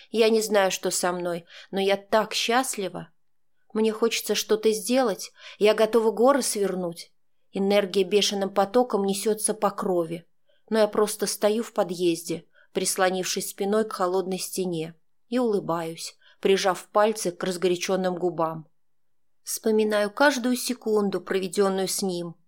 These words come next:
а сердце щемит, обрывается. Уже скучаю и умираю от желания остаться с ним. А ведь всего лишь нужно открыть вон ту дверь, выйти и сесть в машину, в которой он дожидается моего звонка,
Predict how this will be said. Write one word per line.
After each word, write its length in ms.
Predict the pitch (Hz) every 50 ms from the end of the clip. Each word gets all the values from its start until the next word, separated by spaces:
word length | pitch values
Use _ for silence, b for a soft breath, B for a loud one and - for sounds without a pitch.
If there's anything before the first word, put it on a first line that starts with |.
| _ _ _ _ _ _ _ _
а 100 | - 196
сердце 460 | 190 196 - 220 208 208 - - - 202
щемит, 580 | - - - 208 202 202 214 220 226 - - B B B B B
обрывается. 1000 | B 208 - 208 208 202 175 185 196 208 214 214 202 208 - - - 175 165 160 _ _ _ _ _ _ _ _ -
Уже 240 | - 254 247 262 285
скучаю 560 | 277 - - 254 247 - - 254 240 240 233
и 40 | 214
умираю 500 | 208 202 196 196 202 196 202 208 202 196
от 80 | 185 175
желания 480 | 170 202 190 196 208 220 220 208 190
остаться 480 | 175 165 - - 202 196 190 - - 190
с 160 | 180 - -
ним. 320 | 190 180 175 165 165 165 _ _ _ _ _ _ _ _ _ _ -
А 120 | - 202
ведь 180 | 202 208 208 -
всего 320 | - - - 233 202 226 233
лишь 240 | 220 214 - -
нужно 340 | 233 233 220 - 196 214 214
открыть 440 | 214 214 - - 247 262 262 - -
вон 280 | 208 247 311 302 277 -
ту 160 | - 233 202
дверь, 480 | 170 196 180 190 190 180 170 170 170 B B B B B B
выйти 460 | - 220 254 294 294 302 - - 202
и 60 | 190
сесть 360 | 185 - - 254 269 262 - -
в 40 |
машину, 640 | 208 190 170 - - - 196 190 180 175 175 170 B B B B B
в 100 | B -
которой 440 | - 202 196 196 - 196 202 196 190
он 60 | 185
дожидается 640 | 175 196 190 - 190 170 196 190 185 180 180 - -
моего 280 | 190 185 185 175 185 185
звонка, 640 | 180 185 180 185 180 180 180 - - 175 165 170 170